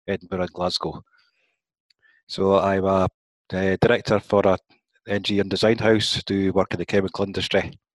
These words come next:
Uh, so might be getting a lot of work to make corona vaccines soon, hopefully.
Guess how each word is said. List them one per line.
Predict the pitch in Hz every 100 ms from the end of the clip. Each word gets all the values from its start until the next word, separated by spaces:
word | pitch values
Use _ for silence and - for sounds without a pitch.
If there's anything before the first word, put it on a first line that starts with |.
| _ _ _ _ _ _ -
Uh, | 85 87
so | -
might | 92 101 -
be | 92
getting | 98 92 87
a |
lot | 101 101
of | 95
work | 98 - -
to | 98 87 - -
make | 104 - -
corona | 113 101 95
vaccines | 101 - 101 95 -
soon, | 98 92 -
hopefully. | - 92 - 92 90